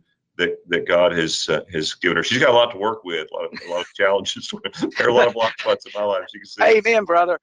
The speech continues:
Speaker 2: I, you know, it's like the old saying goes, "We all married up."
Speaker 1: Uh, well, that, amen.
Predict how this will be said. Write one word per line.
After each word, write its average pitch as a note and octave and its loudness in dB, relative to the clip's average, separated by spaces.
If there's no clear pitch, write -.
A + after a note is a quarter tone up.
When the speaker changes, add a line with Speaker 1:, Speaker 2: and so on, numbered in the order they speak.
Speaker 2:
I, G3 4
you F#3+ -4
know, G3 2
it's G3+ -8
like G3+ 0
the G3 -2
old F#3+ 0
saying G3 -6
goes, F#3+ 2
"We F3+ -6
all F#3+ 2
married G#3 -2
up." F3+ -2
Speaker 1:
Uh, - -6
well, G#2 0
that, A2 0
amen. A#2 0